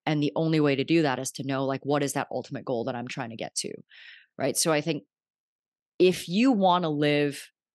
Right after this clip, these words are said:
with complete freedom, then know what that looks like for you so you can start making decisions that take you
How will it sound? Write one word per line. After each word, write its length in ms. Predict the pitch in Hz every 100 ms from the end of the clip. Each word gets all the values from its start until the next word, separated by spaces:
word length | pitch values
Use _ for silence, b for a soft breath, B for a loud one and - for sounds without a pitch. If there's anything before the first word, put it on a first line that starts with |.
| _ _ -
with 200 | 156 -
complete 360 | 139 151 143
freedom, 440 | - 151 208 330 320 B B B B -
then 320 | 156 147 156
know 200 | 170 190
what 320 | 175 160 -
that 180 | 139 -
looks 320 | 151 147 - 151
like 220 | 135 -
for 180 | - 143
you 460 | 123 139 226 320 _ _ _
so 220 | - - 160
you 260 | 147 180
can 200 | 175 160
start 460 | 143 - 185 151 -
making 340 | 151 147 147
decisions 680 | 131 - 135 127 127 104 127
that 180 | 127 -
take 280 | 143 135 139
you 260 | 135 131